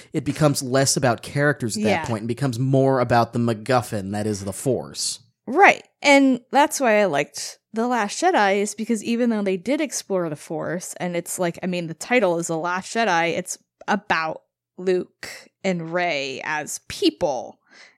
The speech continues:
Speaker 2: and Luke, like, trying to live up to that idea.
Speaker 1: Yeah, so, like, the last episode of Rebels wasn't about, weren't about characters.
Speaker 2: Yeah.
Speaker 1: It was about this Force manifestation.
Speaker 2: Yeah.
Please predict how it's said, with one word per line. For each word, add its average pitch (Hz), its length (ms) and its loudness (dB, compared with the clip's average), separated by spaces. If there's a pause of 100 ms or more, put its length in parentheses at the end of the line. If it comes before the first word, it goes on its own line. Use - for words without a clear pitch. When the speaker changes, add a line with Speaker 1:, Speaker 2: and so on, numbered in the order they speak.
(120)
Speaker 2:
and 185 260 2
Luke, 175 480 -2
like, 165 300 -2
trying 185 340 -4
to 180 80 -4
live 175 340 0
up - 300 -4
to 196 240 -4
that - 640 -2 (1900)
idea. 208 680 2
Speaker 1:
Yeah, 131 220 0
so, 170 200 2
like, 175 200 2
the 185 80 0
last 196 300 4
episode 185 280 2
of 131 120 0
Rebels 135 420 4
wasn't 139 460 2
about, 131 580 0
weren't 139 260 0
about 113 240 -2
characters. 92 720 -8 (120)
Speaker 2:
Yeah. 175 300 -8
Speaker 1:
It 170 120 2
was 160 180 0
about 120 600 4 (100)
this 139 280 2 (120)
Force 139 400 0
manifestation. 110 1120 -6
Speaker 2:
Yeah. - 140 -10